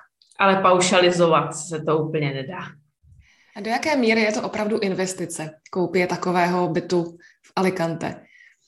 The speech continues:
Speaker 1: Určitě to investice je z toho pohledu, eh, když ten člověk bude řešit uložení těch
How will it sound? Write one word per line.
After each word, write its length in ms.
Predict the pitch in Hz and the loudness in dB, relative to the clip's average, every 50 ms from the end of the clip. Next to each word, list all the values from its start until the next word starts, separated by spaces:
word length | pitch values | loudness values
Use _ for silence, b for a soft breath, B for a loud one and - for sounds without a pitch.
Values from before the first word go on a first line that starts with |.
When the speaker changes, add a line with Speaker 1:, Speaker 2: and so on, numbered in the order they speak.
| b b _ _ _ _ _ _ - B B B B B _ | b b _ _ _ _ _ _ -20 B B B B B _
Speaker 1:
Určitě 340 | 269 277 269 - - 285 294 | 2 2 2 2 2 2 4
to 180 | 311 320 320 | 4 4 4
investice 600 | 320 269 262 269 269 269 269 - 320 320 330 330 349 | 4 2 4 4 4 2 2 0 -2 -2 2 2 4
je 380 | 349 277 226 185 180 185 220 | 4 6 6 6 6 4 4
z 140 | - - - | 0 0 -2
toho 280 | 226 247 294 285 285 - | 0 0 0 0 2 2
pohledu, 800 | 226 226 226 233 247 247 254 226 262 262 262 262 262 262 262 262 B B B B - | 2 2 4 4 4 4 4 4 4 4 4 4 4 4 2 0 B B B B 2
eh, 320 | 196 208 202 202 202 196 196 | 4 6 6 6 6 4 2
když 400 | 202 208 214 247 247 247 - - | -2 -2 -2 -2 -2 -2 -6 -6
ten 220 | - 254 269 285 | -4 -4 -2 -2
člověk 440 | 294 - - 208 208 208 233 226 220 | -4 -2 0 0 2 2 2 0 0
bude 220 | 214 240 247 262 254 | -2 0 2 2 2
řešit 480 | 247 208 208 - - 240 233 233 240 - - - _ _ _ | 2 0 -2 0 4 4 4 4 2 -6 -12 -18 _ _ _
uložení 580 | 254 277 302 330 330 330 330 320 320 330 330 | 0 4 4 4 4 4 2 2 2 2 2
těch 240 | 330 359 359 359 - | 2 2 0 0 -2